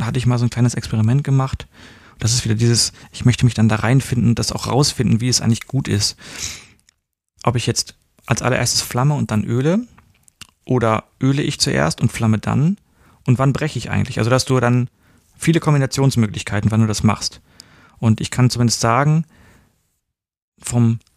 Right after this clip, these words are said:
Geruch her ist es am besten, erst, ähm,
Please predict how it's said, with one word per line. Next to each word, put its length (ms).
Geruch 400
her 120
ist 60
es 140
am 120
besten, 520
erst, 420
ähm, 480